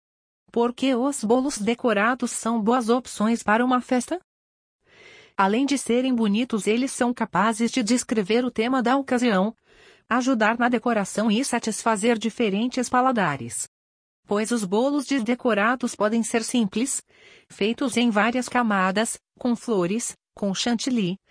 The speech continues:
com pasta americana e até mesmo confeitado.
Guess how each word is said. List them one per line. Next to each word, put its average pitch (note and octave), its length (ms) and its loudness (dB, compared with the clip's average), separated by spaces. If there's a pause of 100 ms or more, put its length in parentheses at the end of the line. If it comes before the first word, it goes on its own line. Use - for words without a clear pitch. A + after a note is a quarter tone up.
(340)
com G#3 220 0
pasta A#3 380 0
americana A#3 840 2
e G#3 80 0
até G3 240 0
mesmo B3 420 0
confeitado. G#3 720 0